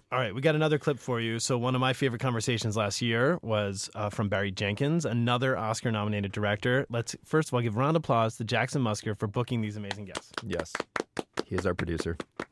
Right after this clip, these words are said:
Speaker 1: But we were, re-, we wanted, we, we knew, we saw Moonlight and we're like, "Oh my gosh, we need to speak to the person who created this."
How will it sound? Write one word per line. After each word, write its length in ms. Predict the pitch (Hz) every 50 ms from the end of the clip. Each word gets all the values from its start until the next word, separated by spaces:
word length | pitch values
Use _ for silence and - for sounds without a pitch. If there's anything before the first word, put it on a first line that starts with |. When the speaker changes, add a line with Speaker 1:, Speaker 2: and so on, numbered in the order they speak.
| _
Speaker 1:
But 120 | - 127 127
we 100 | 143 165
were, 80 | 165 160
re-, 160 | 156 165 151
we 180 | 151 151 160
wanted, 400 | 165 151 151 160 160 156 156 139
we, 260 | 127 139 156 151 147 143
we 220 | 135 143 147 147
knew, 400 | 143 143 143 139 139 135 127 - -
we 120 | 135 131
saw 160 | 120 - 131
Moonlight 440 | 123 117 117 117 110 107 107 107 101
and 80 | 101 98
we're 60 | 95
like, 140 | 95 95 95
"Oh 60 | 98
my 120 | 92 92
gosh, 320 | 90 98 90 82 78 - -
we 80 | 95
need 140 | 95 95 92
to 60 | 92
speak 240 | - - - 107 95
to 80 | - 92
the 60 | 90
person 240 | 87 - 107 98 -
who 40 | 104
created 320 | - - 143 147 147 147 127
this." 220 | 135 131 127 -